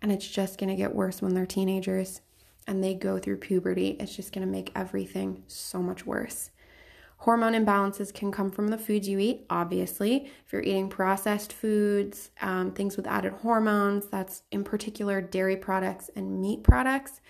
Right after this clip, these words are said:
but also soy. Now, I cannot remember if I did a, I feel like I did do an episode completely dedicated to soy. Um, either that or I talked about it in an ep-, episode previously. But soy is tricky.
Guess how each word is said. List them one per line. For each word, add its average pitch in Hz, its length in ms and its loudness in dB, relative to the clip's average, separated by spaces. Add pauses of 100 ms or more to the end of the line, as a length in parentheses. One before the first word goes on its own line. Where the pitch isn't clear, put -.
(280)
but - 160 -2
also 190 320 2
soy. - 600 -2 (340)
Now, 190 400 6
I 202 80 -4
cannot 262 320 2
remember 277 360 6
if 262 120 0
I 240 100 2
did 220 480 0
a, 196 540 2 (380)
I 196 100 -8
feel - 340 -2
like 233 200 2
I 208 60 2
did 196 340 0
do 196 140 0
an 190 80 0
episode 190 480 -2
completely 196 500 -2
dedicated 190 580 -4
to 214 220 0
soy. 240 540 4 (920)
Um, 196 460 2
either 220 240 2
that 202 200 6
or 202 120 4
I 196 80 0
talked 196 280 -2
about 190 220 -2
it 196 100 -2
in 196 140 -2
an 190 240 -2
ep-, 185 120 -10 (100)
episode 190 480 -4
previously. 190 640 -2 (920)
But 190 580 4
soy 285 400 4
is 262 260 2
tricky. - 540 -6